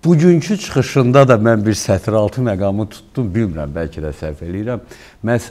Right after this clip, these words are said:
söhbət nədən gedir? E, Göyçə, Zəngəzur, İrəvan xanlığı bizim tarixi torpağımızdır. Bu il ki,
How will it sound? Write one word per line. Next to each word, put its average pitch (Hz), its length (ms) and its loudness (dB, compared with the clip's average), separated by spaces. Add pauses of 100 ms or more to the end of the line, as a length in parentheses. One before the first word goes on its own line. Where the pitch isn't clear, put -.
söhbət 107 400 -6
nədən 101 240 -2
gedir? 95 320 -4
E, 82 140 -8 (180)
Göyçə, 98 460 -4 (100)
Zəngəzur, 82 640 -8
İrəvan 87 480 -8
xanlığı 82 400 -10 (100)
bizim 101 380 -10 (160)
tarixi 78 540 -12 (100)
torpağımızdır. 80 760 -10 (1040)
Bu 131 140 2
il 117 100 2
ki, - 160 -6